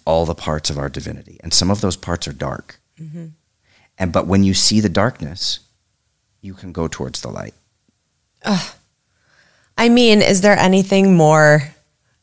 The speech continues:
Speaker 2: to, to say? I, that's probably one of the most beautiful sentiments we've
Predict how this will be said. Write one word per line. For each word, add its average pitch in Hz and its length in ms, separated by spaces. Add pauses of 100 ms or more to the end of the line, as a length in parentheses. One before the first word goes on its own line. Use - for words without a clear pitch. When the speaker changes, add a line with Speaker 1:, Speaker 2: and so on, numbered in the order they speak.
(460)
Speaker 2:
to, 214 220
to 185 220
say? 156 500 (440)
I, 170 280 (360)
that's - 800 (600)
probably 185 420
one 175 140
of 165 40
the 160 60
most 156 240
beautiful 160 300
sentiments - 560
we've - 300